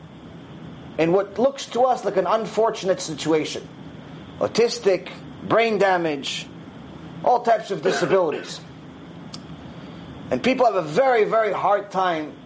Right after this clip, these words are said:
talking about this. Because they think that they're mis-, miskenim. They think that they're poor people.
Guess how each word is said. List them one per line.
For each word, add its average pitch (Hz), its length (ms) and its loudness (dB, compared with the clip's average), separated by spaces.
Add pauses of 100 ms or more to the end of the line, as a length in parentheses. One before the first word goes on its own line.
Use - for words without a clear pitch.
(120)
talking 160 320 0
about 110 240 -2
this. - 280 -14 (1080)
Because 143 280 0
they 190 120 6
think 269 360 2
that 175 160 0
they're 240 200 4
mis-, 220 300 -2
miskenim. 196 600 2 (1000)
They 175 100 2
think 226 200 0
that 208 120 4
they're 269 200 6
poor 254 200 4
people. 185 440 -2